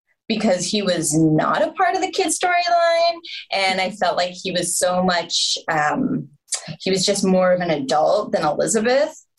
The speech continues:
was at the time. <laughs> And so I, I actually felt bad that he had to work with me. But, <laughs> but he was,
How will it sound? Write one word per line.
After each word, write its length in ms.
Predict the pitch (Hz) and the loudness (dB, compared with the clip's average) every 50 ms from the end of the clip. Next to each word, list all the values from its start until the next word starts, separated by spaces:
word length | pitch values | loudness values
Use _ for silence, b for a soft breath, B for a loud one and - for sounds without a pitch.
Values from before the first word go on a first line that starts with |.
| _ _ - | _ _ -2
was 520 | 254 262 269 269 269 277 277 285 285 262 | 0 2 2 2 2 2 2 2 0 0
at 160 | - - 262 | -2 -2 -2
the 120 | - 277 277 | -2 -2 -2
time. 580 | 254 254 262 254 254 254 254 262 262 262 262 262 | 0 0 2 2 4 4 4 4 4 4 2 2
<laughs> 320 | 262 - - - _ _ - | -2 -8 -16 -18 _ _ -4
And 480 | 285 294 - 285 269 311 - 311 262 | -4 -2 -2 0 0 0 0 -2 -4
so 280 | - - - - 330 330 | -6 -4 0 2 2 2
I, 240 | 320 294 285 269 262 B B B - | 2 2 0 -2 -6 B B B -4
I 60 | - | -4
actually 460 | - - 262 285 285 - 330 320 311 | -2 -2 -4 -4 -4 -2 -2 -2 0
felt 240 | 269 277 247 - 233 | 0 0 0 0 0
bad 320 | 247 277 339 330 233 - - | -2 0 0 0 0 0 0
that 100 | 190 220 | -2 -2
he 200 | 214 233 233 240 | 0 0 2 2
had 240 | 233 226 190 190 190 | 2 0 0 -2 0
to 360 | 208 208 202 196 190 185 185 - _ - | 2 2 4 4 2 0 -4 -8 _ -4
work 260 | 226 277 339 330 - | -2 -2 -2 0 0
with 200 | 269 220 - - 214 | -2 -2 0 0 -2
me. 380 | - - - - - - B B B B B B B B _ _ _ _ | -2 -2 -2 -4 -6 -8 B B B B B B B B _ _ _ _
But, 280 | - 220 262 269 - - - 311 - - - | -2 0 0 0 -2 -2 -4 -4 -6 -8 -12
<laughs> 160 | - _ - | -20 _ -4
but 120 | 233 277 311 | -4 -4 -2
he 120 | 285 381 | 0 2
was, 500 | 381 392 339 277 247 - - - - - | 2 2 2 0 0 -2 -2 -4 -8 -10